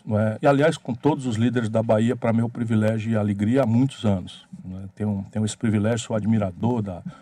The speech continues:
da cultura da Bahia, da, da, da cultura política da Bahia, dos seus quadros, dos seus dirigentes. Conheço a política da Bahia bastante bem. É inacreditável como eu era amigo há um só tempo do Antônio Carlos Magalhães, da Lides da Mata, né, do,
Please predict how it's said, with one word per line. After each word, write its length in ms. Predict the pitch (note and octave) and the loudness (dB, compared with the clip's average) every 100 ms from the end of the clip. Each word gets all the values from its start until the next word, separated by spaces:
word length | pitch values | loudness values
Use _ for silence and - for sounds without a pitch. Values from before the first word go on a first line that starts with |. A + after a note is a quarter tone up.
| - _ _ - | -20 _ _ -12
da 60 | G2 | -8
cultura 580 | G2 G2 - C3 B2 G#2+ | -6 -4 4 6 6 2
da 140 | F#2+ | -2
Bahia, 420 | F#2 F2+ G#2+ A2+ | -4 -4 -2 0
da, 240 | F#2+ F2+ F#2 | -2 -6 -8
da, 180 | F#2+ | -10
da 140 | F#2+ G2+ | -8 -10
cultura 340 | - G#2+ A2 | -10 -8 -6
política 540 | - G2+ G2 A#2 A2+ G2+ | -6 -2 2 2 0 -8
da 140 | G2 | -8
Bahia, 420 | F#2+ F2+ G#2+ A2+ | -8 -6 -4 -4
dos 160 | G2 G2 | -8 -8
seus 220 | G#2+ G2 | -8 -6
quadros, 400 | - A2+ A2+ G2+ | -2 0 0 -2
dos 80 | - | -4
seus 160 | A2 | 0
dirigentes. 580 | G2 F2+ F2 A2+ B2 A#2 | 0 -2 -2 0 0 -2
Conheço 420 | - A#2 A#2+ - | -2 -2 -2 -6
a 60 | G2+ | -10
política 400 | - G#2 G2+ - | -6 -6 -4 -6
da 100 | F#2+ | -8
Bahia 360 | F#2+ F#2 A2+ G#2 | -6 -2 -2 -2
bastante 640 | F#2 G2 F#2+ - B2 B2 | -6 -6 -6 -2 -2 -2
bem. 320 | F#2+ G#2+ A#2+ A#2+ - - _ _ _ _ _ - | 0 0 0 -4 -18 -20 _ _ _ _ _ -2
É 60 | |
inacreditável 640 | A2 A2 A2+ G2+ - B2 A#2 | -2 -2 -6 -6 2 2 2
como 200 | G#2 G#2+ | -2 0
eu 40 | |
era 140 | G#2+ | 0
amigo 360 | G2 G#2+ A2 G#2+ | 0 2 0 2
há 40 | |
um 120 | G#2+ B2 | 0 0
só 220 | - A2 | 0 -2
tempo 340 | - B2 A2 | 0 -2 -2
do 60 | G#2+ | -2
Antônio 300 | G#2 A2+ G#2+ | 0 -2 0
Carlos 240 | A2 G2+ | 2 2
Magalhães, 520 | G#2 G2+ G2 A2+ A#2 | 2 0 0 0 2
da 120 | G#2 G2 | 0 0
Lides 280 | A2 G#2 | -2 -2
da 140 | - F#2 | -6 -4
Mata, 500 | G2+ A#2 A#2 A2 F#2+ - - _ | -2 -4 -4 -8 -10 -16 -20 _
né, 260 | G#2+ G2 G#2+ | -2 0 0
do, 320 | G2 G#2 F#2+ | 0 -2 -4